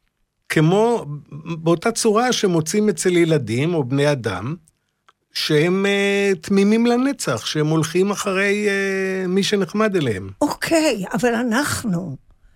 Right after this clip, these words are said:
Speaker 2: אנחנו בני אדם, היום, אנחנו לא צריכים את החזיר שיאכל את הזבל. אנחנו חיים בתוך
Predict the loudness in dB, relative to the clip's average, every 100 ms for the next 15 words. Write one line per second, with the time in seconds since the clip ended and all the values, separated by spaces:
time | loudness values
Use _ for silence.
0 | -20 _ -2 0 -2 -4 -2 0 2 2
1 | 0 0 -2 -2 -4 -8 -14 _ _ _
2 | _ -2 2 2 2 -2 -8 -16 _ _
3 | _ -4 -4 -2 -2 -2 -2 -6 -6 -2
4 | 0 0 -4 -4 _ _ -6 -4 -4 -2
5 | 0 2 2 2 0 -4 _ _ _ -6
6 | -2 -2 -4 -2 0 0 -2 -2 -2 -2
7 | -2 -4 -2 0 -2 -4 -6 -10 -14 -20
8 | -20 -20 -4 -4 -2 -4 -2 -2 -2 -2
9 | 0 0 0 -4